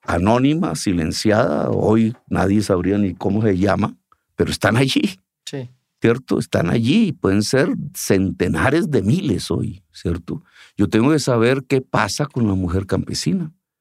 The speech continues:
Speaker 1: Si estoy en una agenda política. Si yo no quiero estar en una agenda política, pues tú vives tu experiencia vital, existencial, como quieras, y, y nadie se tiene que poner bravo por eso. Tu vida, tu libertad.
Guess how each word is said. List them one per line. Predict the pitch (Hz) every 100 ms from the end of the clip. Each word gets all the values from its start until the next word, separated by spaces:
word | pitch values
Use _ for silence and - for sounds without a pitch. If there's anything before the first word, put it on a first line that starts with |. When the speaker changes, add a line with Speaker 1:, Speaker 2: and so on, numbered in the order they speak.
| _ _ _
Speaker 1:
Si | - - 113
estoy | 92 - - 196 202 98
en | 87
una | 85 82
agenda | 80 76 73
política. | 78 71 - - 82
Si | - -
yo | 135
no | 190
quiero | 165
estar | 160 -
en | 156
una | 143
agenda | 117 143
política, | 233 92 87 160 330
pues | 196 -
tú | 87 87
vives | 90 117
tu | -
experiencia | 113 - 92 90 101 - 135 113
vital, | 90 80 87 - 101
existencial, | - - 90 - 95 117 90 90
como | - 135 80
quieras, | - 135 160 -
y, | - - - - _ _ _ _ -
y | 95
nadie | 95 92 95
se | 95
tiene | - 90 95
que | 95
poner | - 87 90
bravo | 92 117 -
por | 92 90
eso. | 147 - - _ _ - -
Tu | - 82
vida, | 113 339 294
tu | - 85
libertad. | 76 80 - -